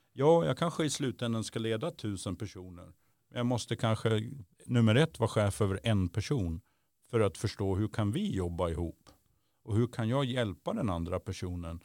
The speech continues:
För att en chef är ju inte chef för att man ska vara straffkommendant eller man ska vara domare liksom och tala om för sina kollegor att det där var bra eller det där var fullständigt åt helsike.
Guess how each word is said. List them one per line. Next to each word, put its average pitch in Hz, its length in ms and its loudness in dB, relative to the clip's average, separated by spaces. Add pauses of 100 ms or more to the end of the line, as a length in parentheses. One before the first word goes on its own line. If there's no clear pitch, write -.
(360)
För 117 80 -2
att 120 180 -2
en 123 160 0
chef - 480 0
är 208 40 -4
ju 226 140 -2
inte 113 400 -2 (460)
chef 95 300 -2
för - 180 -2
att 95 200 0
man 95 160 0
ska 98 200 0
vara 90 480 4 (840)
straffkommendant 104 1300 4
eller 101 220 4
man 101 240 4
ska 95 420 2 (720)
vara 95 560 4
domare 113 640 6
liksom 92 520 2
och 90 120 0
tala 95 260 4
om 98 220 4
för 101 140 -2
sina 95 240 -2
kollegor 90 580 2
att 85 180 -2
det 95 80 -6
där 123 140 6
var 113 140 2
bra 92 280 0
eller 90 140 -2
det 92 120 -4
där 120 120 2
var 98 140 -2
fullständigt 90 640 -8
åt 87 140 -10
helsike. 85 600 -10